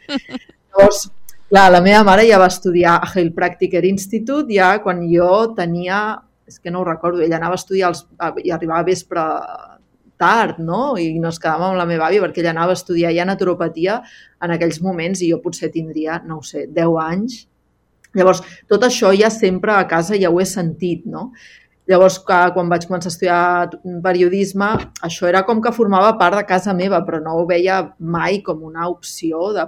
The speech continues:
prof-, professional, fins que esta-, treballant en el periòdico i en una època d'aquestes de crisi interna, no? I, i també d'aquell moment del, del, del diari, no? Que no, no passava per un bon moment,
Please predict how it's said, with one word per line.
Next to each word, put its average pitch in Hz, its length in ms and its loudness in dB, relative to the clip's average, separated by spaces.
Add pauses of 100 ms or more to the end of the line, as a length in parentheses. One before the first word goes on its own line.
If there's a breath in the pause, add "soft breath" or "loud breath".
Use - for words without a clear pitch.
prof-, - 160 -20 (100)
professional, 165 720 -12 (720 soft breath)
fins 170 220 -4
que 165 160 -2 (240)
esta-, - 280 -10
treballant 160 400 -4
en 170 120 -2
el 170 100 -6
periòdico 175 540 0 (260)
i 180 100 4
en 175 160 -2
una 180 140 -2
època 185 260 -2
d'aquestes 190 400 0
de 185 120 2
crisi 202 420 2
interna, 202 540 4
no? 254 320 0 (440 loud breath)
I, 180 560 0
i 170 80 -4
també 170 280 0
d'aquell 180 280 0
moment 170 300 -4
del, 156 160 -2 (100)
del, 147 300 -6
del 151 180 -6
diari, 160 400 -4
no? 160 80 -14
Que 160 160 -18
no, 170 160 -16
no 160 160 -16
passava 160 240 -8
per 165 140 -4
un 160 80 -14
bon 160 140 -8
moment, 180 280 -4